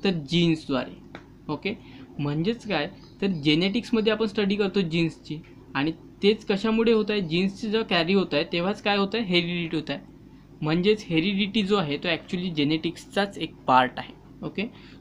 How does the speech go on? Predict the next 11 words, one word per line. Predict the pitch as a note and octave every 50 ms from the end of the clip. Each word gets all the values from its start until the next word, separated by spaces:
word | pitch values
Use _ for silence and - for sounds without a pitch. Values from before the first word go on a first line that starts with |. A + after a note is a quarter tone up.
| - -
so | G3
जेनेटिक्समध्येच | G3+ D#3+ D3 D3+ D3+ D#3+ F3+ F3+ - A3+ A3 - - F#3+ F3 F3+ G3+ G3+
actually | E3 D#3+ - - - F3+ F3+
येतं | F#3 E3 D#3+ - E3 D#3+ D#3+
ते | F3+ G#3 G#3 -
heredity. | D#3 C#3+ C3+ C3+ C3+ B2 B2+ A#2+ A#2+ - - - - - - - - - - - - - - - - - - - - - -
Okay, | - C3 C3+ - - E3+ E3+ F3+ F#3+ - - - - - - - - - - - - - - - - - - - - - - - - - - - -
so | F#3
genetics | E3 D3 D3+ D3 D#3+ F3+ G3+ G#3+ G3+ - - A#3 G#3+ - - - -
या | E3 D#3+
major | D#3 D3+ D3 D3 D3 D#3+ G3 G3+